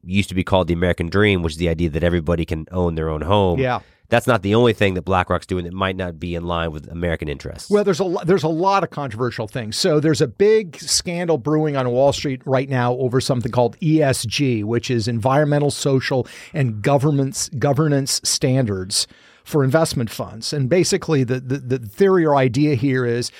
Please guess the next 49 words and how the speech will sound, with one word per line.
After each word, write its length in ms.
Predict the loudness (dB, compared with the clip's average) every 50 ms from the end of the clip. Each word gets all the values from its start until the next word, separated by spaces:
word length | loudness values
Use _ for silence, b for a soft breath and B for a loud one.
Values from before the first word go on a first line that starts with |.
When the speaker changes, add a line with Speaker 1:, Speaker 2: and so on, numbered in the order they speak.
| B B B B B
Speaker 2:
you're 140 | 0 0
gonna 160 | 2 2 0 0
set 220 | 2 2 2 2
up 100 | 2 0
a 80 | -2 -2
mutual 460 | 0 0 0 0 0 0 -2 -2 -2
investment 580 | -2 0 0 2 2 2 0 0 -2 -4 -4
fund, 480 | -4 -2 -2 0 0 -2 -2 -4 -6 -8 B B B B B B
um, 320 | -2 0 0 0 0 -2 -4
that 260 | -2 0 0 2 2
is 140 | 0 0 2
gonna 220 | 2 2 2 2
be 260 | 2 2 2 2 0
environmentally 800 | 0 -2 -4 -2 0 2 2 4 4 2 2 0 0 0 0 0
sensitive, 640 | 0 0 0 -2 -2 -2 0 2 4 4 4 2 2
or 40 | 0
it's 120 | -2 -2
gonna 160 | -6 -6 -4
be 80 | -4 -4
sensitive 480 | -2 -2 0 0 -2 -2 -2 -2 -2
on 120 | -2 -2 -4
certain 260 | -4 -8 -8 -6 -6
social 460 | -4 0 2 2 2 2 2 0 2
issues. 340 | 2 2 0 0 -2 -2 0
Speaker 1:
Is 60 | 0 0
this 120 | 0 0
the 80 | -2 0
thing 220 | 2 2 4 4
where, 100 | 4 2
like, 200 | 2 2 0 0
they'll 120 | 0 0 0
pay 280 | 0 -2 0 2 2
a 40 | 2
higher 280 | 2 2 2 2 2 2
yield 480 | 0 -2 0 2 4 4 4 4 2
if 80 | 2 0
they 80 | -2 -2
meet 280 | 0 0 -2 -2 -2
certain 240 | -2 -4 -4 -4 -4
thresholds 600 | -4 -2 -2 0 0 0 0 2 2 0 0 -2
on, 160 | -4 -4 -6 -8
on 40 | -10 -6
Speaker 2:
Well, 200 | -2 0 0 0 0
Speaker 1:
the 80 | 0
Speaker 2:
they 80 | 0 0
Speaker 1:
diversity 240 | 2 2 4 4 4
of 40 | 4
that? 60 | 2
Speaker 2:
will, 180 | 0 -2 -4